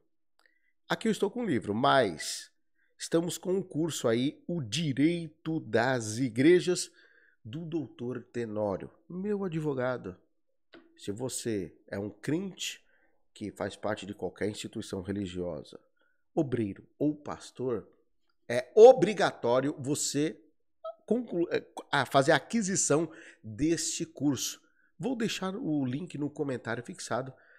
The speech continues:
para quem assim o desejar. Ah, e esse vídeo aqui não tem objetivo de caluniar, difamar e nem injuriar nenhuma pessoa. Apenas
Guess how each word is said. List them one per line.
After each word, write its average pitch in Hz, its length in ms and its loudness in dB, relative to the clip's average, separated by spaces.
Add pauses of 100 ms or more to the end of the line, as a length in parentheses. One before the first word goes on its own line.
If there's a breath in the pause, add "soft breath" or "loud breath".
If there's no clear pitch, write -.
(120 loud breath)
para 139 100 -6
quem 127 280 -10
assim 123 480 -6
o 127 100 -4
desejar. 107 840 -2 (200)
Ah, 139 200 0 (300 loud breath)
e 202 120 0
esse 269 220 0
vídeo 160 240 2
aqui 226 220 -4
não 311 140 -4
tem 415 100 0
objetivo 165 500 -4
de 135 80 -6
caluniar, 143 540 -2
difamar 117 540 -4
e - 20 -6
nem 147 220 -6
injuriar 151 440 -6
nenhuma 143 380 -8
pessoa. - 500 -12
Apenas 143 800 -6